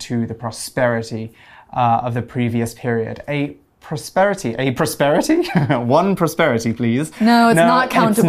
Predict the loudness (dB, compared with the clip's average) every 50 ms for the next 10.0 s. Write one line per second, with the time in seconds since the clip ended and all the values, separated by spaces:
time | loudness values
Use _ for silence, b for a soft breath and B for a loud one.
0 | 4 4 4 2 2 2 2 2 2 2 2 2 2 2 4 4 4 4 4 4
1 | 2 2 2 2 2 2 0 0 -2 0 2 2 2 2 2 2 2 2 2 2
2 | 0 -2 -2 0 0 0 0 0 -2 -6 -8 -4 -2 0 0 0 0 -2 -4 -4
3 | -2 0 0 0 -2 B B B B B B -4 -4 -2 0 2 2 4 4 4
4 | 2 2 0 0 0 2 2 2 2 0 -2 -4 -2 -2 -4 -4 -6 -6 -2 0
5 | 2 2 2 0 -2 -6 -8 -8 -4 -2 -2 0 0 0 2 2 2 2 2 0
6 | -2 -4 -4 -4 -4 -6 -10 -14 -14 -4 -2 -2 -2 -2 -6 -6 -6 -6 -6 -6
7 | -6 -4 -4 -6 -6 -6 -6 -6 -6 -6 -6 -8 -8 -8 -8 -10 -12 -12 -10 -8
8 | -8 -8 -6 -4 -2 -2 0 0 0 0 -2 -2 -4 -4 -4 -4 -4 -4 -4 -6
9 | -6 -4 -6 -6 -8 -8 -8 -8 -10 -8 -6 -6 -4 -4 -4 -4 -4 -4 -6 -8